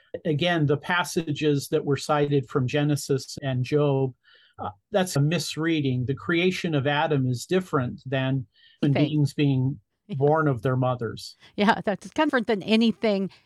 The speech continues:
Speaker 2: like, ever. <laughs>
Speaker 1: Yeah,
Speaker 2: Right?
Speaker 1: yes.
Speaker 2: So,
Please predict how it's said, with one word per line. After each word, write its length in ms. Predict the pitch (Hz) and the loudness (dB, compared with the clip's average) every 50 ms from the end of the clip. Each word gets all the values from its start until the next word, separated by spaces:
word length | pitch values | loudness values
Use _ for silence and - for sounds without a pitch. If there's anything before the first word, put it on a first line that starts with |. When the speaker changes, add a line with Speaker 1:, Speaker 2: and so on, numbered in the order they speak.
| _ _ _ _ _ | _ _ _ _ _
Speaker 2:
like, 320 | 185 190 185 170 - - - _ - | 2 2 2 2 0 -6 -16 _ 2
ever. 400 | 196 202 185 180 165 - - - _ _ - | 2 4 4 2 -2 -6 -8 -12 _ _ -4
<laughs> 840 | 240 - - 339 - - - - - - - - 233 - 185 - | -2 2 4 4 4 4 0 -12 -14 -12 -8 -6 -6 -6 -4 -2
Speaker 1:
Yeah, 160 | 156 165 185 175 135 | 0 2 2 2 0
Speaker 2:
Right? 120 | 151 - - _ _ _ _ | -2 -4 -6 _ _ _ _
Speaker 1:
yes. 420 | 139 135 151 - 302 - - - - - - _ - 440 440 359 311 - - - 311 - 330 311 | -2 0 0 0 0 -2 -6 -12 -18 -20 -16 _ -4 -4 -4 -4 -4 -8 -8 -8 -2 0 2 2
Speaker 2:
So, 540 | 254 - - 285 262 254 240 240 233 208 | 0 0 2 2 4 4 4 4 2 0